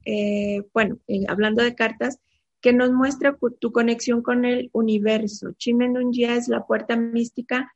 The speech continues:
del universo. De hecho, Chimendunjia es, es una materia muy profunda, es una materia que se utiliza para el arte de la guerra. Eh, tiene es-, lo mismo estrategias de guerra, eh,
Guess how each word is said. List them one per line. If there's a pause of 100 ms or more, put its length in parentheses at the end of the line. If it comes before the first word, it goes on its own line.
(240)
del
universo.
De
hecho,
Chimendunjia
es,
es
una
materia
muy
profunda, (480)
es
una
materia
que
se
utiliza
para
el
arte
de
la
guerra. (560)
Eh,
tiene
es-, (100)
lo
mismo
estrategias
de
guerra,
eh,